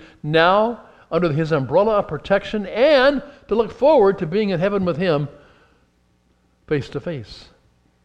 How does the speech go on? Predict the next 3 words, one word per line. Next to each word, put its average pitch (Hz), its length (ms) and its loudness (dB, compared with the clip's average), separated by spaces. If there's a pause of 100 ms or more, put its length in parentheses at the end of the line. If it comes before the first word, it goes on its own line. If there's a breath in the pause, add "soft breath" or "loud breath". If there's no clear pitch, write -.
(480)
Wow. 98 400 -10 (1500 soft breath)
You 139 80 -8
see, 135 400 -6